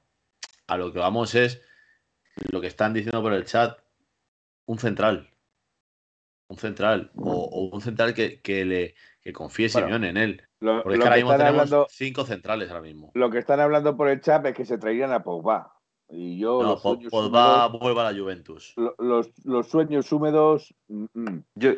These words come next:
Speaker 2: no me gustan.
Speaker 3: yo he dicho,
Speaker 2: Además
Speaker 3: eh,
Speaker 2: de que dice que Pogba ni
Speaker 3: yo he dicho, a mí Pogba nunca me ha gustado, nunca. Pero creo que al Atleti le vendría muy bien.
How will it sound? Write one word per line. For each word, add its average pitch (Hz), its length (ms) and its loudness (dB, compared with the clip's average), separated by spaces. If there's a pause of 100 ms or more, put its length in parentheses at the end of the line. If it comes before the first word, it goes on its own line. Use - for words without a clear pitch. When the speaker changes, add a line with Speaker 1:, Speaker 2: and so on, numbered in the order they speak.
(140)
Speaker 2:
no 113 80 -6
me 107 100 -2
gustan. 92 100 -6
Speaker 3:
yo 120 100 4
he 151 40 2
dicho, 147 360 2
Speaker 2:
Además 117 280 0
Speaker 3:
eh, 123 40 -2
Speaker 2:
de 127 100 -2
que 120 100 -2
dice 120 240 -2
que 110 120 -4
Pogba 110 300 0
ni 107 300 -4
Speaker 3:
yo 123 80 0
he 135 40 4
dicho, 135 360 0
a 104 60 -6
mí 127 120 -4
Pogba 127 360 -2
nunca 113 220 -6
me 95 60 -4
ha 90 60 -4
gustado, 78 480 -10
nunca. 98 340 -10 (840)
Pero 80 200 -2
creo 87 160 -2
que 95 80 -2
al 95 80 4
Atleti 85 280 0
le 92 80 0
vendría 85 300 0
muy 87 220 -4
bien. 73 240 -8